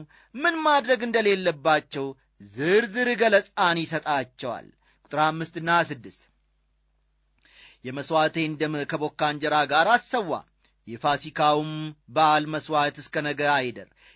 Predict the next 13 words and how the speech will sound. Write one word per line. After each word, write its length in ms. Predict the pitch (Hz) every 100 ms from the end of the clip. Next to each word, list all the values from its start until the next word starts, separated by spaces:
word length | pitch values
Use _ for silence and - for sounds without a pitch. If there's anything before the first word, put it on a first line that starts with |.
| -
የተመረጠውን 880 | 147 233 269 262 247 - - 254 240
የምድርህን 640 | 233 240 240 202 233 226
ፍሬ 180 | 226 214 208
በኵራት 520 | 170 202 202 190 185 - _ _
ወደ 220 | 113 156 233
አምላክ 500 | 240 240 254 240 240
ወደ 180 | 240 240
እግዚአብሔር 580 | 233 190 226 220 214 208
ቤት 200 | 185 190 180
ታገባለህ። 680 | 170 151 139 127 113 98 90 _ _ _ -
ጠቦቱን 680 | 123 156 156 190 190 208 202
በእናቱ 500 | 202 196 190 190 185 180
ወተት 320 | 175 175 170